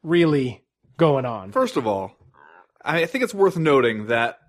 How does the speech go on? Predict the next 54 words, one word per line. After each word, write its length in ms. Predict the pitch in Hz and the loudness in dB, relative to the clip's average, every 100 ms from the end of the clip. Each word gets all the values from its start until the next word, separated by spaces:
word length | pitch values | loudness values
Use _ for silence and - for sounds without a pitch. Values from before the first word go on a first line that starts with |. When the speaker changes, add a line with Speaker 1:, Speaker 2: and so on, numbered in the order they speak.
| - | -14
Speaker 2:
I'm 200 | 156 180 | -12 -8
sitting 260 | 220 180 | -10 -6
there 400 | 160 147 139 139 - | -4 0 0 -2 -6
on 120 | 120 | -10
Friday 380 | 117 165 139 123 | -2 0 2 0
night 360 | 123 123 107 - | 0 -2 -2 -6
and 100 | 117 | -6
I, 220 | 117 - | -6 -6
I 120 | - 127 | -8 -4
get 160 | 139 | -2
an 100 | 127 | -2
email 500 | 160 151 120 104 104 - | -2 0 -2 -4 -8 -10
and 100 | 120 | -8
I 40 | |
see 120 | - | -4
it's 120 | 139 | -4
from 120 | 139 123 | -4 -4
the 60 | |
U 160 | 135 233 | 0 0
F 80 | - | -2
C 200 | 165 127 | -4 -4
and 80 | |
it's 160 | 110 - | -6 -6
like, 240 | 110 101 _ _ _ _ _ _ _ | -6 -6 _ _ _ _ _ _ _
"Sparring 680 | - - - 165 165 156 143 | -20 -14 -2 2 2 0 -4
footage 400 | 160 139 131 123 | -2 2 0 -2
of 120 | - | -6
Conor 280 | 147 135 123 | -6 -4 -4
McGregor 520 | 117 120 117 107 104 | -2 -2 0 -2 -4
and 140 | - 104 | -8 -6
Paulie 240 | 131 117 | -4 -2
Malignaggi," 680 | 110 110 107 104 98 104 110 | -2 -4 -4 -6 -6 -8 -8
and 80 | 107 | -6
I'm 100 | 110 | -2
like, 300 | 107 - 214 | -4 0 0
"Oh, 100 | 233 | 2
ho, 380 | - 240 240 - | 6 8 8 8
ho, 480 | 247 254 247 254 | 8 10 8 6
boy, 380 | 247 233 240 214 | 4 6 6 4
this 160 | 208 220 | -2 -6
is 120 | 202 | -4
gonna 180 | 190 190 | -4 -2
be 160 | 190 | -4
good." 560 | 180 202 220 220 170 131 - - - - | -4 2 4 4 0 -4 -18 -20 -20 -10
And 100 | - | -2
I 60 | 151 | -2
click 320 | 147 202 190 | 2 0 2
on 140 | 185 | 0
the 80 | 160 | 2
link 340 | 165 190 139 - _ | 4 4 2 -10 _
and 120 | - 165 | -8 -8
it's 260 | 160 - | -8 -14
ten 360 | - 262 233 240 | -6 -2 -2 -2
seconds. 540 | 233 240 147 - - | 0 0 -2 -10 -18